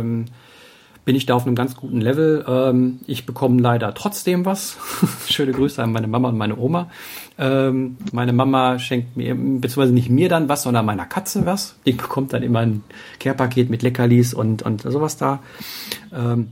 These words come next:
im Gegenzug bringe ich dann aber auch immer zum Beispiel was für die, für die Katze mit oder wenn ich zu meinen Eltern fahre, irgendwie, äh, ähm, Torte im Becher oder sowas. Also so, so Kleinigkeiten. Ich find, find auch, man, man sollte nicht zu, zu bestimmten Anlässen schenken, sondern, ähm,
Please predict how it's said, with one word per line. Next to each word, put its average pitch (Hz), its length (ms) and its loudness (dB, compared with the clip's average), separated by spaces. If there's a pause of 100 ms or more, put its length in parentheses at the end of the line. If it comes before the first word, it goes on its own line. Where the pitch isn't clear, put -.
(140)
im 135 100 -6
Gegenzug 120 500 -2
bringe 123 140 0
ich 123 80 0
dann 120 140 0
aber 110 100 0
auch 107 140 -2
immer 107 200 2
zum - 120 -8
Beispiel 104 240 0
was 104 140 -8
für 113 80 -8
die, 104 100 -8
für 113 100 -14
die 110 60 -4
Katze 117 260 -2
mit 110 80 0
oder 107 140 0
wenn 107 100 0
ich - 80 -8
zu - 100 -6
meinen 104 100 0
Eltern 104 240 -2
fahre, 107 280 -2
irgendwie, 104 320 -2
äh, 101 320 -4 (880)
ähm, 117 360 -4
Torte 117 280 2
im 107 100 -2
Becher 123 300 0
oder 113 180 -2
sowas. 107 360 -4 (1000)
Also 117 160 -2
so, 104 140 0
so 110 120 0
Kleinigkeiten. 117 520 0
Ich - 80 -8
find, 123 160 0
find 123 180 -2
auch, 123 160 -4
man, 117 220 2
man 107 100 -2
sollte 120 240 0
nicht 123 140 0
zu, 117 180 -2
zu 110 160 -8
bestimmten 110 300 -4
Anlässen 123 360 0
schenken, 120 340 -2
sondern, 110 600 -2
ähm, 98 400 -10